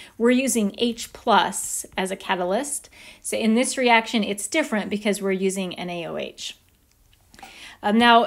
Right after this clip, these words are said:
the, in the hyd-, uh, saponification reaction, you could be using K O H instead of N A O H. If that were the case, then you would just replace the Na with potassium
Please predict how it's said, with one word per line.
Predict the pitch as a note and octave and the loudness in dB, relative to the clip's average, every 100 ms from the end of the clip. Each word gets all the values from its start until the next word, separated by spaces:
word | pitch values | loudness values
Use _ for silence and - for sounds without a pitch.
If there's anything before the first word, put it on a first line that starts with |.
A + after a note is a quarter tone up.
| - | 2
the, | A3 A#3+ A#3 A3+ A3+ | 4 6 8 8 6
in | B3+ A#3+ | 4 4
the | A#3+ A3+ A3+ | 6 6 4
hyd-, | C4 G#3+ G#3 | 2 -2 0
uh, | A#3 | 0
saponification | A3 A#3 C#4 D#4 D#4 C4+ B3+ A3 | 0 2 2 0 0 -2 0 0
reaction, | G3 F3+ - G3+ F#3+ | 2 2 0 -2 -2
you | G3+ G#3+ G#3 | 0 -2 -2
could | - C#4 D4 D4 C4+ G3+ | 0 2 4 4 0 0
be | A3+ A#3 A#3 A3+ A3+ A3+ | 2 2 2 2 2 0
using | - G3 G3+ G#3 G3 F#3 F3+ - | 0 0 2 0 -2 -2 -6 -8
K | G3 G3 | -4 -2
O | B3+ | 0
H | D4 D#4+ - - | 0 -2 -8 -6
instead | G3+ F#3+ - F3+ | -4 -4 -2 -2
of | E3+ - | -2 -2
N | A3+ | 0
A | B3 B3 | 0 2
O | A#3+ | 2
H. | A#3+ B3 - - | 0 -2 -10 -8
If | F#3+ | -6
that | G#3 G3 G#3+ | -2 -2 -2
were | G#3+ | -6
the | |
case, | G#3 A3+ G#3+ A3 | -4 0 0 -2
then | G#3+ F#3 | -6 -6
you | F3+ | -4
would | F3 F3 | -6 -6
just | F3 - | -8 -8
replace | E3+ - F#3 F3+ - - - _ | -12 -6 -6 -4 -8 -10 -20 _
the | - - | -6 -2
Na | G3+ F#3 F3+ | 0 -2 -4
with | F3 - | -6 -6
potassium | - - F#3+ F3+ F#3 E3+ F3 | -16 -6 -4 -4 -8 -8 -10